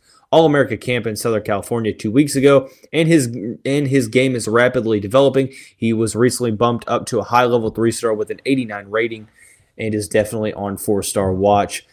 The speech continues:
Uh, Johnson is a coveted quarterback, and it's cra-, and it's crazy to see how fast he has developed as a pure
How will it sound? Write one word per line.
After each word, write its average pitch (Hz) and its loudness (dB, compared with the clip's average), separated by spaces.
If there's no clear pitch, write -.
Uh, 107 6
Johnson 117 2
is 110 0
a 110 2
coveted 123 2
quarterback, 110 4
and 113 -6
it's 107 -6
cra-, 143 2
and 123 -2
it's 113 -2
crazy 135 2
to 117 -2
see 123 -4
how 113 0
fast 120 -4
he 120 -2
has 107 -6
developed 107 -4
as 107 -6
a 104 -10
pure 104 -2